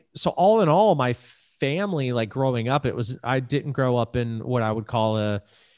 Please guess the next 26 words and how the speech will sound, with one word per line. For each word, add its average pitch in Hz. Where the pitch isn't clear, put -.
you 135
know, 104
even, 143
like, 120
a, 113
not 139
a -
faith-centered 135
household 113
or 117
a, 104
you 120
know, 104
even 113
a 98
faith-focused 110
household. 95
There 101
was 101
no, 110
there 139
was 131
really 131
no 113
talk 110
of, 101